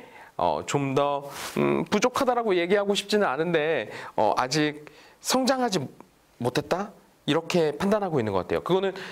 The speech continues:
선생님의 생각이 절대 아니에요, 여러분. 이 사회가,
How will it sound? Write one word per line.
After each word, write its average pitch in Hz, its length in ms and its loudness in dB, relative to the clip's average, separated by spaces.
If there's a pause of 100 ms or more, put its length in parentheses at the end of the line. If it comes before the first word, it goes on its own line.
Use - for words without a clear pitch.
(120)
선생님의 285 480 2
생각이 185 400 2
절대 156 240 2
아니에요, 127 400 0
여러분. 98 340 0 (320)
이 175 400 2
사회가, 185 680 0